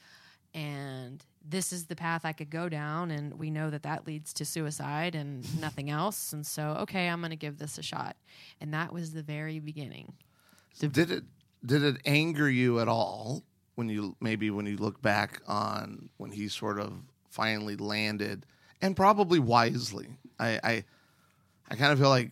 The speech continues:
Speaker 3: I get, uh, like, I think for Sean, I
Speaker 1: Mm-hmm.
Speaker 3: get, "Man, I have invested energy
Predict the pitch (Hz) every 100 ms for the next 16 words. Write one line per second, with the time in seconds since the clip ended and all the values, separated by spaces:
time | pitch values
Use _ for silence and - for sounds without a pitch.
0 | - - 120 107 131 127 - _ - 113
1 | 120 117 - 90 80 131 143 139 - 123
2 | 110 101 - 170 127 104 107 131 - _
3 | _ _ 117 101 131 117 - 131 113 123
4 | 135 95 92 95 117 131 - 90 - -
5 | 135 139 143 131 123 127 127 135 107 117
6 | 107 90